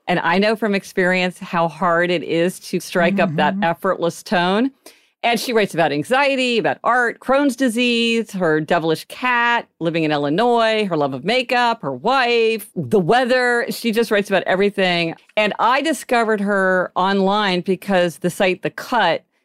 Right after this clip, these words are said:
Speaker 1: included her, one of her essays called The Worst Friend Date I Ever Had, which is from her collection, Wow, No Thank You. And it was so funny that I immediately tracked down her book. So I will, I will include a link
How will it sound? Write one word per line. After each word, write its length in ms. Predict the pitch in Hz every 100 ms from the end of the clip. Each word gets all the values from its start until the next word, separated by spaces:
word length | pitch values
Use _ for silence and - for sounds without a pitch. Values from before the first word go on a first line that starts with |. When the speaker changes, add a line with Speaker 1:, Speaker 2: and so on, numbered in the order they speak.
| _ _
Speaker 1:
included 480 | 202 196 - 240 208
her, 460 | 170 202 185 175 - 180
one 220 | 180 220
of 80 | 202
her 120 | -
essays 640 | 180 - 175 165 160 - - -
called 540 | 196 175 165 160 139
The 80 | 165
Worst 360 | 180 220 214
Friend 220 | - 202 190
Date 160 | 180
I 100 | 160
Ever 280 | - 165 165
Had, 540 | 147 175 165 147 143
which 140 | 156 165
is 120 | 160
from 200 | 180 160
her 120 | 165
collection, 460 | 147 151 147 - 147
Wow, 160 | 147 147
No 160 | 147
Thank 340 | - 160 156 143
You. 160 | 131
And 80 | 131 _ _ - 180
it 20 |
was 120 | 185
so 120 | 262 247
funny 260 | 247 226
that 120 | 196 175
I 40 |
immediately 400 | 170 175 165 165
tracked 240 | - 180
down 140 | 165 156
her 120 | 160
book. 240 | 165 139
So 240 | - 202 -
I 180 | 196 226
will, 300 | 226 220 -
I 100 | 196
will 200 | 208 233
include 680 | 220 208 - 220 214 214 180 - _ _ _
a 140 | 196 185
link 560 | 175 233 233 220 190